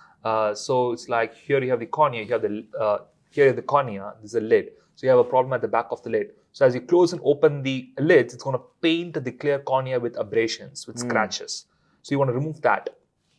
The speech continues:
Speaker 1: So for this and for anything else, you have to get the eyes checked on a proper machine called as a slit lamp.
Speaker 2: What about washing your, p-, opening your eye in a cup of wa-, uh, I don't know, like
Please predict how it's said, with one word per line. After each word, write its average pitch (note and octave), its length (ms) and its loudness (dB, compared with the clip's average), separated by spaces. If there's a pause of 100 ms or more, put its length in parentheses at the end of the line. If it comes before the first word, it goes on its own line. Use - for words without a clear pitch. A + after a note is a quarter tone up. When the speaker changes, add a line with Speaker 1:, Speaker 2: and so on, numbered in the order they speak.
(440)
Speaker 1:
So - 120 -8
for B2+ 140 4
this E3 360 0 (240)
and C3 180 -6
for C#3+ 120 0
anything C#3+ 360 -4
else, C#3+ 180 -8
you A#2+ 140 -6
have B2 300 -4
to C3 300 -6 (120)
get A#2+ 200 0
the A#2 120 -4
eyes A2 260 -2
checked - 380 -6
on A2+ 100 -6
a G#2 60 -6
proper C3 420 0
machine A2 460 -8
called G#2 180 -4
as G2+ 120 -12
a - 40 -20
slit - 340 -10
lamp. F#2+ 200 -16 (1080)
Speaker 2:
What C#3 220 4
about F#3 360 0
washing C3 380 -2
your, A#2 100 -2
p-, - 240 -14 (120)
opening C3 360 4
your - 140 2
eye G#2+ 160 6
in G2+ 240 2
a G2 80 -4 (320)
cup - 220 -4
of G#2 160 -2
wa-, G#2 180 0 (260)
uh, F#2 280 4 (400)
I G2+ 60 -6
don't A2 120 2
know, G#2+ 240 2
like - 200 -6